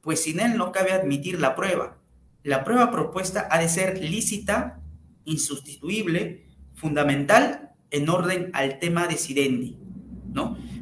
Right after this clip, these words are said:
Para el profesor, imposible que se pueda admitir un medio de prueba que ya ha sido conocido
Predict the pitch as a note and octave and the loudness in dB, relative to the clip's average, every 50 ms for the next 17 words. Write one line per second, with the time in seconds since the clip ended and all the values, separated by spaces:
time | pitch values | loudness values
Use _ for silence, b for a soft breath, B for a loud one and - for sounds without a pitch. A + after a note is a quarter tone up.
0 | B - - D#3 C#3 C#3 C#3+ C#3 C#3+ D3 C#3+ D3+ D#3+ - A3+ A#3 A#3+ A#3+ - - | B 0 4 6 6 6 6 6 4 4 2 2 4 6 6 8 8 6 4 2
1 | - - - - - - - D#3+ D3 C#3 C#3 D3 D3 D3 B3 B3 C4 B3+ G#3+ F#3+ | -2 -4 -6 -8 -10 -4 -2 0 0 2 2 2 2 2 2 4 4 6 6 4
2 | - - - - - - - F#3 F#3 F#3 F#3 - - D3 - F3 F#3 F3 - - | 4 4 4 2 2 2 2 2 4 4 2 2 0 -4 -4 -4 -4 -4 -6 -8
3 | - - - - - - - - - F3 F3+ F3+ F3 F3+ F#3+ F#3+ F3+ F3 D#3+ C#3+ | -8 -8 -8 -6 -6 -8 -6 -4 -2 -2 -2 -2 -2 -2 0 2 2 2 2 0
4 | - E3 F3+ F3+ F#3+ G3+ G3 - - C#3 C#3+ C#3+ C#3+ - D#3+ D#3+ E3 E3 D#3+ C#3+ | 0 2 2 4 4 2 2 0 -2 -2 0 0 0 0 0 -2 -2 -2 -2 -4
5 | C3+ B2+ B2+ C#3 D3 D3 C#3+ - | -4 -6 -8 -6 -4 -4 -4 -4